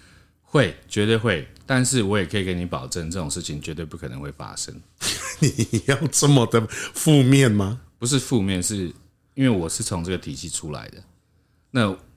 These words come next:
Speaker 1: 基本上我在所谓的甲方乙方我都待过，
Speaker 2: 是。
Speaker 1: 甚至连跑照这种工作我也待过。
Speaker 2: 是。
Speaker 1: 我不敢说我做得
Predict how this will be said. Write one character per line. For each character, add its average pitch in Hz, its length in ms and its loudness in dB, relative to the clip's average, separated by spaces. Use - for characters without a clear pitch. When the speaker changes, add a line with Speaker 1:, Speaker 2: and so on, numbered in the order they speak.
Speaker 1:
基 - 160 -6
本 76 300 -2
上 90 340 0
我 73 300 -8
在 85 640 -4
所 76 240 -8
谓 92 180 -4
的 78 80 -6
甲 - 240 -10
方 - 280 -6
乙 69 100 -10
方 78 260 -8
我 64 60 -14
都 71 140 -12
待 71 240 -10
过， - 200 -14
Speaker 2:
是。 - 400 2
Speaker 1:
甚 117 280 0
至 104 160 -2
连 80 260 -6
跑 65 360 -8
照 85 260 -2
这 90 180 -6
种 85 220 -8
工 87 240 -4
作 85 160 -6
我 76 220 -10
也 76 140 -6
待 69 260 -14
过。 76 180 -16
Speaker 2:
是。 78 340 0
Speaker 1:
我 101 100 -6
不 110 100 -6
敢 104 220 0
说 98 180 -2
我 82 120 -4
做 92 240 -4
得 78 360 -10